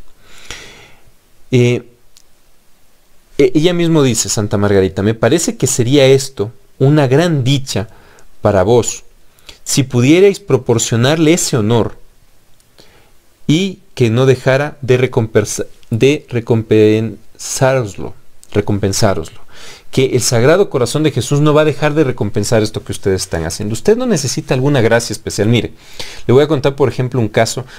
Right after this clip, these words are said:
Nos han llamado bastantes personas que quieren ser parte del Sagrado Corazón de Jesús, pero todos estamos pasando ahorita problemas económicos. Nosotros <laughs> también en el, en el canal, algunas personas están teniendo problemas. Eso es evidente. Ahora yo le digo lo siguiente, querido amigo,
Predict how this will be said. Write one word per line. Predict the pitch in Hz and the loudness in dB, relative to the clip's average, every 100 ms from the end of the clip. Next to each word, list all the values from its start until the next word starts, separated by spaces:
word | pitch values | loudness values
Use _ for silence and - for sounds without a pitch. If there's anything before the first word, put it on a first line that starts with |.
| - | -12
Nos | - 107 131 | -4 -2 2
han | 131 | 2
llamado | 123 127 127 | 2 2 2
bastantes | 107 127 123 135 | 2 -2 -2 -2
personas | - 104 - 123 - | -2 -2 0 -2 -2
que | - | -4
quieren | - 156 | 2 2
ser | 139 135 | 2 0
parte | - 127 135 - | 2 0 0 -4
del | 123 104 | -4 -4
Sagrado | 98 104 113 113 | 0 2 2 0
Corazón | 98 - 110 | -4 -2 -4
de | 107 | -4
Jesús, | 104 135 135 - - - - - | -4 -4 -6 -8 -20 -20 -18 -2
pero | 131 120 - | 0 0 -2
todos | - 247 359 | 0 2 0
estamos | 131 - 269 285 | -4 -2 -2 -2
pasando | - 98 107 101 | -2 -2 0 2
ahorita | 98 101 107 | 2 0 -2
problemas | 104 98 95 92 | 0 0 0 -2
económicos. | 101 95 87 80 98 101 | -6 -6 -6 -6 -6 0
Nosotros | 110 - 175 - 127 - | 0 0 -2 0 -2 2
<laughs> | - | 2
también | 117 120 131 131 - 139 143 123 - | 2 0 -2 -4 -10 -12 -12 -6 0
en | 104 | 2
el, | 107 | 2
en | 104 101 | 2 0
el | 90 | 0
canal, | 92 95 104 110 107 98 | -2 0 2 4 4 4
algunas | 95 104 110 | 2 0 -2
personas | - 101 107 107 - | -4 -4 -2 -2 -2
están | - 104 | -4 -4
teniendo | 101 101 107 | -2 -2 -2
problemas. | 107 98 107 117 156 | 0 0 0 0 2
Eso | 214 | 0
es | - | 0
evidente. | 117 104 92 90 | 0 0 0 0
Ahora | 107 175 | 2 2
yo | 165 | 2
le | 170 | 0
digo | 139 143 | 2 2
lo | 135 | 0
siguiente, | - 98 101 95 - | 0 0 0 -2 -6
querido | 95 92 | -4 -4
amigo, | 87 87 87 90 | -2 -4 -6 -8